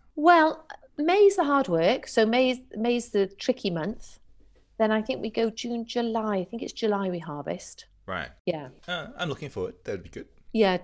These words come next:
Speaker 1: don't, don't expect too much. There's not gonna be masses, but we'll, we'll give it a good go. But I'm actually really enjoying it, really enjoying the kind of cycle of the bees. And, you know, you learn something new about the bees all the time.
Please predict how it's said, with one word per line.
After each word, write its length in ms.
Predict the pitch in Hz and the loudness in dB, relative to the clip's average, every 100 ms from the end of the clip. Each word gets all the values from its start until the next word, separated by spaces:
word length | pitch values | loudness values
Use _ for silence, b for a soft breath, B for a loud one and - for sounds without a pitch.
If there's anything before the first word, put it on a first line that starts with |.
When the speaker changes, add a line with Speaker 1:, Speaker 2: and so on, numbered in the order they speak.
| - | -6
Speaker 1:
don't, 200 | 403 - | -8 -6
don't 180 | 403 427 | -4 -4
expect 300 | 427 - - | -4 -4 -4
too 120 | - | -2
much. 340 | 294 202 262 - | 0 0 0 2
There's 220 | 254 254 | 2 2
not 140 | 294 | -2
gonna 120 | 320 277 | 0 0
be 100 | 247 | 2
masses, 680 | 254 247 - 185 226 - | 0 0 4 6 6 4
but 300 | - 214 - | 6 6 8
we'll, 200 | 254 233 | 6 6
we'll 220 | - 247 214 | 4 -2 2
give 160 | 262 | 2
it 100 | 247 | 2
a 20 | |
good 180 | 240 220 | 2 2
go. 160 | 185 165 B B B | 4 2 B B B
But 120 | 302 | 0
I'm 100 | 320 - | 0 2
actually 320 | 392 403 415 | 0 2 2
really 300 | 359 330 330 | 4 4 4
enjoying 500 | 320 294 196 190 185 | 0 0 4 4 4
it, 160 | 233 - | 0 -2
really 240 | 233 240 247 | -2 0 -2
enjoying 360 | 233 247 226 | 0 0 0
the 80 | 220 | -2
kind 180 | 226 208 | -2 -4
of 80 | 202 | -4
cycle 840 | - - 233 226 - - 160 - - | -6 -2 -2 -2 -6 -2 -2 -4 -2
of 200 | 175 - | -2 2
the 320 | 175 165 - - _ - | 2 2 -2 -8 _ 2
bees. 500 | 208 180 165 160 - | 4 4 0 -4 -2
And, 280 | 147 104 - b b b b _ | -2 -2 -10 b b b b _
you 80 | 240 | 2
know, 80 | 208 | 4
you 180 | 240 | 6
learn 200 | 294 311 | 4 4
something 220 | 302 - 262 | 0 -2 0
new 120 | 254 | 4
about 160 | 233 | 4
the 60 | 214 | 4
bees 400 | 233 226 220 - - | 0 0 -2 -6 0
all 220 | - 233 | 6 8
the 100 | 226 | 8
time. 380 | 226 240 180 117 | 4 0 -4 -6